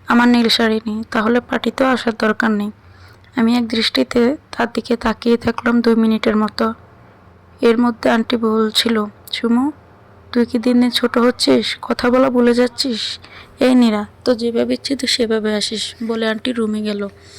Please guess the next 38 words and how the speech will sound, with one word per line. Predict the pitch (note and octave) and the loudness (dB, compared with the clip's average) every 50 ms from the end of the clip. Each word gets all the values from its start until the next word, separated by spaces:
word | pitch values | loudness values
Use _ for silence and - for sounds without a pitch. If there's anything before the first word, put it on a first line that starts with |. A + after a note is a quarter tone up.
| - - - - - - - - - - - - | -18 -18 -16 -16 -16 -18 -18 -20 -20 -20 -8 -4
আমিও | A#3 A3 A3 A3+ A#3 A#3+ B3+ | -4 -2 -2 0 0 -2 -2
তার | - - B3 A#3+ | -2 -2 -2 -2
একটু | A#3 A3+ - - A3+ | -2 -2 -6 -8 -6
কাছে | - A#3 A3+ - - A3+ | -6 -6 -6 -6 -8 -6
গিয়ে | A3 A3+ A#3 A#3 | -6 -4 -4 -2
বললাম, | A3 A3+ A3 G#3+ G#3 G#3 G#3 B3+ | -2 -2 -2 0 -2 -4 -6 -6
"আপনি | D4+ - - - - A3+ | -6 -8 -6 -4 -4 -4
যখন | G#3 A3+ G#3+ - - A#3+ A#3+ | -2 -4 -6 -6 -6 -8 -4
যা | A3+ A#3 A3+ A3+ | -2 0 -2 -2
চেয়েছেন | A3 - A#3+ A#3+ A#3 - C4+ C4+ C4+ | -2 -4 -6 -4 -4 -4 -8 -8 -8
তাই | - - G#3+ G#3+ | -6 -6 -6 -4
তো | G#3+ - A#3+ | -4 -6 -6
করে | - B3 A#3+ A3+ A3+ | -4 -2 -2 -2 -2
এসেছি | G#3+ - - A3 G#3 - - A3 | -2 -4 -6 -6 -8 -8 -10 -10
প্রথম | - - A3 G#3+ - - A#3 A#3 | -10 -8 -10 -8 -8 -8 -8 -8
থেকে, | - G#3+ G#3 G3+ - - G#3+ G#3+ G3+ - _ - - - | -6 -6 -8 -8 -8 -14 -12 -12 -12 -14 _ -20 -18 -8
তাই | - A3 A3 | -4 -2 0
আজও | A3+ A3 G#3+ G#3+ G3+ A3 A#3 | 2 2 0 0 -2 -4 -6
তাই | A#3 - A#3+ A3+ A3 | -4 -2 -2 -2 -2
করব, | G#3+ - A3 G#3+ G3 G#3+ G#3 G#3 B3 B3+ A3 | -2 -4 -6 -4 -4 -6 -8 -8 -8 -8 -4
যাব | G#3 G#3+ G#3+ G#3 G#3+ A3 | -2 -2 -2 -2 -2 -2
না | A3 G#3+ | -2 -2
আপনার | G#3+ - G#3+ G#3 | -2 -2 -4 -4
পার্টিতে," | G#3 - G#3 G3+ - G#3 G3 - A3 A3 G#3 - - - - - - - - - - - | -2 -4 -4 -4 -4 -8 -8 -8 -10 -10 -10 -14 -20 -20 -18 -18 -18 -20 -20 -20 -12 -4
বলে | A3+ A#3 A3+ A3+ | -2 0 0 0
চলে | A3 - A3+ A3+ A3 A3 | -2 -2 -4 -2 0 0
আসলাম | G#3+ G3+ - - A3+ A3 G#3+ G#3+ | 0 -2 -2 -2 -4 -4 -2 -2
রুমে। | G#3 G3+ G#3 G#3 G#3 G3+ G#3 - _ - - - - - - - - - | -4 -4 -4 -4 -4 -4 -6 -8 _ -20 -20 -20 -20 -20 -20 -20 -8 -4
কান্না | - B3+ B3 B3+ B3+ | -2 -2 0 0 -2
পাচ্ছে, | - - A3+ G#3 - - - G#3+ | -2 -2 -4 -2 -2 -4 -4 -4
কিন্তু | G#3 - A#3+ A#3+ - A#3+ | -4 -4 -8 -6 -6 -8
কেন? | - - A#3 A3+ G#3+ | -4 -2 -2 -2 -2
আমার | G#3+ A3 A3+ B3+ B3+ B3 A#3+ A#3 - - | -4 -6 -6 -6 -4 -2 -2 -4 -4 -4
তো | - A#3 | -6 -4
কান্না | - A#3+ A#3+ A3+ A3+ A3 | -2 -2 -2 -2 -4 -4
পাওয়ার | G#3+ A#3 G#3+ G#3 G#3 | -2 -2 -2 -2 -4
কথা | G#3 - G#3 - - A3+ A3+ | -6 -10 -10 -8 -8 -8 -6
না, | A3 G#3+ A3 | -8 -8 -10